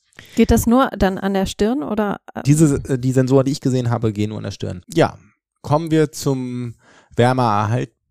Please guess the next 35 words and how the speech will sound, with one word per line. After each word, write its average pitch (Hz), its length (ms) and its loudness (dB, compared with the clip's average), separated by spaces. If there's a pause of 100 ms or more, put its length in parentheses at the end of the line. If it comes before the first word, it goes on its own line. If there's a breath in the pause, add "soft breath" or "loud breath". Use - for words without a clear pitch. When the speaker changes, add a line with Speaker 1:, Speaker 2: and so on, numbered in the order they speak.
(260)
Speaker 2:
beziehungsweise 110 640 -6
Wärmezufuhr. 101 800 -4 (180)
Und 107 140 -6
da 107 80 0
kommen 120 340 -6
wir 113 120 2
gleich 104 380 -2
am 127 80 -2
Anfang 120 400 -8
zu - 160 -8
einem 107 200 -6
der 98 140 -4
wichtigsten 123 460 -4
Punkte, 127 460 -8 (520 loud breath)
die, 117 120 -2
glaube 117 180 2
ich, 104 120 -4
aber 110 140 -2
auch 104 140 -4
am 101 360 -12 (140)
häufigsten 123 600 -4
nicht 120 200 -4
beachtet - 420 -10
werden. 92 220 -8
Das 87 160 -10
ist - 120 -16
das 98 120 -6
sogenannte 101 360 -6
Pre-Warming. 95 920 -2 (720 loud breath)
Beim 113 140 -6
Pre-Warming 151 720 -4 (100)
geht 120 300 -2
es 117 200 -6
nicht 135 280 -6
darum, 117 420 -2